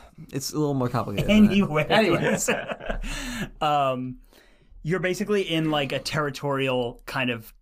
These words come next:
Speaker 2: tug of war with a bunch of other gangs that are in Tokyo To. It's, like, a fictional version of Tokyo, if you couldn't figure that out.
Speaker 1: Oh, shit.
Speaker 2: Yeah. <laughs> Um, so basically your goal, at least in the earlier stages of the game, is to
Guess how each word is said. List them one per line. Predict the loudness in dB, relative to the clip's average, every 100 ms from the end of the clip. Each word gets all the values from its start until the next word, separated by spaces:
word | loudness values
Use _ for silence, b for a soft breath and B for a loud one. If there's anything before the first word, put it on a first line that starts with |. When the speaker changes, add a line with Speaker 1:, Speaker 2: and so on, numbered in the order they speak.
| -12
Speaker 2:
tug | -4 -4
of | -4 -6
war | -2 -2
with | -2
a | -4
bunch | -2 -2
of | -6
other | -6 -4 -4
gangs | -4 -4 -6 -8 -6
that | -6 -4
are | -4 -4 -6 -10 b b b
in | -8 -6 -10 -16 -16
Tokyo | -6 -4 -4 -6 -8
To. | -10 -10 -10
It's, | -12 -12
like, | -12
a | -12
fictional | -8 -6 -4 -4
version | -4 -6 -10
of | -12
Tokyo, | -12 -12 -16 -18 -20 -20
if | -14
you | -10
couldn't | -8 -10
figure | -10 -12
that | -12
out. | -10
Speaker 1:
Oh, | -10 -10
shit. | -10 -4 -4 -4 -8
Speaker 2:
Yeah. | -6 -6 -4
<laughs> | -4 -4 -6 -4 -8 B B B B -6
Um, | -2 -2 -2
so | -2
basically | 0 0 -2 0
your | 0 0
goal, | -2 0 0 2 0 -4 -10 -14
at | -4
least | -2 0
in | -2
the | 0
earlier | 0 0 0
stages | -2 -4 -2 -4
of |
the | -4
game, | -4 -4 -6
is | -8 -10
to | -6 -4 -4 -8